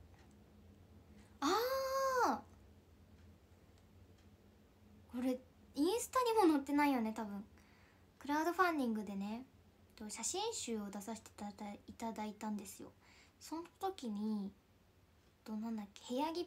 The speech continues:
ぽいイメージのカットと、ちょっと私服っぽいカットがあってね。えー、その写真より多分、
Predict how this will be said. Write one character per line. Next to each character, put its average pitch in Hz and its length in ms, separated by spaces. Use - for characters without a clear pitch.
ぽ 349 120
い 269 80
イ 226 40
メ 233 180
ー - 20
ジ 208 200
の 208 140
カ 233 140
ッ - 80
ト 175 80
と、 202 400
ち 254 100
ょ - 20
っ - 40
と 226 120
私 233 140
服 - 200
っ - 40
ぽ 320 180
い 269 80
カ 247 120
ッ - 20
ト 214 160
が 220 80
あ - 20
っ 220 60
て 208 160
ね。 220 240
え 220 40
ー、 226 80
そ - 140
の 262 60
写 285 140
真 285 200
よ 277 80
り 247 80
多 - 120
分、 220 280